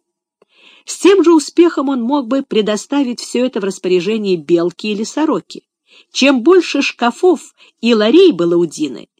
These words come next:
тем больше находила она в них места для тряпок, гребенок, стоптанной обуви, лент, отслуживших свой век искусственных цветов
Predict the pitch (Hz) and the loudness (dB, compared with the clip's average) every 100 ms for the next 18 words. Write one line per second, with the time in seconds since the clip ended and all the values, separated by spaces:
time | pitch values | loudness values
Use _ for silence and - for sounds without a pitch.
0 | _ _ _ _ 302 349 330 359 262 - | _ _ _ _ 2 2 4 4 4 0
1 | 202 190 196 185 254 233 196 190 180 190 | -4 -4 -4 -4 -2 -2 -2 -4 -2 -4
2 | 185 185 190 - 165 160 156 165 - 311 | -4 -2 -2 -2 -6 -4 -4 -4 -2 0
3 | 320 156 160 180 208 220 339 175 127 - | 0 -4 -4 -2 0 2 2 0 -8 -4
4 | 240 - 214 214 220 311 190 156 160 180 | -4 -4 -6 -4 0 0 -2 -4 -6 0
5 | 302 233 147 - - - - _ 233 233 | 2 2 -4 -16 -20 -20 -20 _ -2 -2
6 | 247 262 247 339 - - 269 - 220 220 | -4 -4 2 2 2 -4 -8 -4 -2 -2
7 | 247 202 185 196 180 - 160 151 - 147 | -2 -4 -2 -2 -4 -6 -10 -10 -10 -10
8 | - 320 | -2 0